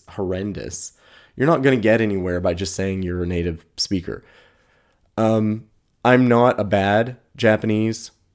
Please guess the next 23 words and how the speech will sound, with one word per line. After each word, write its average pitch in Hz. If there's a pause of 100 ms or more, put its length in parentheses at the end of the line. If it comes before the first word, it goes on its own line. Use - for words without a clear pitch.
(260)
speaker. 160 (360)
I 120
would 131
never 120
put 120
down 98
I'm 95
a 92
native 90
Japanese 82
speaker. -
I 123
would 143
never 127
write 104
an 101
application 101
in 90
Japanese. 82 (920)
I 123
might 127
write, 98 (580)
um, 92